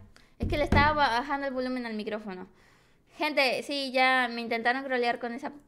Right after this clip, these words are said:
con un nombre ahí. No voy a decir qué nombre, pero casi me trolean. O ya me trolearon, no lo sé. Mamita, ¿qué pasó, mija? Ya me estoy uniendo. Entren a, acá, a mi perfil de Roblox.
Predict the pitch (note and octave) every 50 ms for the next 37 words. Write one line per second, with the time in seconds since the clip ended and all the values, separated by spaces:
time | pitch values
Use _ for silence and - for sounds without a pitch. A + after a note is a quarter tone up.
0 | _ _ _ - G#3+ G3+ G#3+ A3 A3+ A3 G#3 G3+ G3 F#3+ F#3 F3+ F3+ F3+ F3+ F3
1 | F3 F#3 F#3 - _ _ _ _ _ _ _ _ - A3+ A3+ A#3+ B3 B3 B3 B3
2 | C4+ B3+ - B3+ A#3+ B3 C4 C#4 C#4 C4+ B3 A3 G#3 G3+ G3+ G#3+ - - - _
3 | _ _ _ - A3 - C#4+ C4 B3+ A#3+ A#3+ A3+ G#3 G3 F#3 F3+ F3 F3+ F#3 G3
4 | _ _ _ _ _ _ _ _ _ _ _ _ _ _ _ _ _ _ - G3+
5 | G3+ G3+ G#3+ G#3+ A3+ A3+ A3+ A3 G#3 G3 F#3 F3 F3+ F3 F3+ G3+ A#3+ B3+ B3 B3
6 | B3 - - - - _ _ _ _ _ _ _ _ _ _ _ _ _ _ _
7 | _ _ _ _ _ _ _ _ _ - A3 G#3 G3+ G#3 G#3+ G#3 G#3 G#3 F#3 F3
8 | F#3 G#3 - A#3+ A#3+ B3+ C#4 C#4+ D4+ A#3+ A#3 A#3 A3+ B3+ C4 A3+ G3 G3 G3+ -
9 | _ _ _ _ _ _ _ _ _ _ _ _ - B3+ C#4+ E4+ - E4+ F#4 F4
10 | F4 E4+ E4 D#4+ D#4 D4+ C#4 C4 B3 A3+ A3 - - C4+ D4 D#4 D#4 D4+ C#4+ C4
11 | B3 A#3 A3 G#3 G3 G3 - - G#3+ A3+ G#3+ G#3 G3+ G3 G#3 - - _ _ _
12 | _ _ _ _ _ _ _ _ _ _ _ _ - - G#3+ G#3+ G#3 G#3 G#3+ G3+
13 | A#3+ B3+ A3+ A#3 A#3 A3 G#3+ G3 F#3+ E3 - - - - -